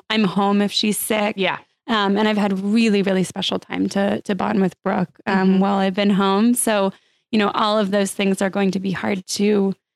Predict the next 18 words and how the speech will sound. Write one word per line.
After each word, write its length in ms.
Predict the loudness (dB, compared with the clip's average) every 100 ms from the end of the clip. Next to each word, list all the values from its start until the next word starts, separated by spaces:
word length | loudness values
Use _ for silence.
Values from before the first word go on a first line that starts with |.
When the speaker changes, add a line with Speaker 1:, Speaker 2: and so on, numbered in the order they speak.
| _
Speaker 1:
as 140 | -2 0
it 180 | -2 _
evolves, 520 | -2 0 2 0 2
you 80 | 2
know, 100 | 2
Speaker 2:
Mm-hmm. 60 | 2
Speaker 1:
it's, 140 | 0 -2
I 40 |
mean, 100 | -4 -2
it's 100 | -4
not 140 | -2
going 180 | 0 0
away, 160 | 0
but 140 | 0 -2
it'll, 400 | 0 0 -2 -2
Speaker 2:
Yeah. 140 | -2
Speaker 1:
it'll 220 | 0 0 -2
evolve. 520 | -2 -2 0 -2